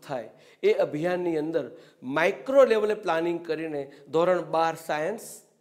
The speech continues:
ધોરણ બાર કોમર્સ અને ધોરણ દસના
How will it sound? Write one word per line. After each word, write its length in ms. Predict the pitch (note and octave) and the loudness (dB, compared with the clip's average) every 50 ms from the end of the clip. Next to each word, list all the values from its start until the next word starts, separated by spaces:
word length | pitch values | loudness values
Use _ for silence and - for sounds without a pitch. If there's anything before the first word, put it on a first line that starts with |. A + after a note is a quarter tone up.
| _ _ _ _ _ _ _ | _ _ _ _ _ _ _
ધોરણ 260 | C#3 D#3 E3+ F3+ F3+ E3+ | 2 4 4 4 4 2
બાર 280 | D#3+ D#3 D#3 D#3 D3 | 0 0 0 -2 -2
કોમર્સ 640 | C#3+ - - D#3+ D#3 D#3+ F3+ A3+ B3 B3 - - - - - - - | -6 -6 -4 -2 -2 -2 -2 -4 -4 -6 -8 -18 -20 -20 -12 -4 -2
અને 140 | E3 F3+ | 0 0
ધોરણ 300 | E3+ - E3 E3+ F#3 F3+ | 2 2 2 2 2 0
દસના 560 | E3 C#3+ D3+ D#3+ D#3+ - - - E3+ F3+ C#3+ | -2 -4 -6 -6 -6 -8 -10 -8 -6 -6 -6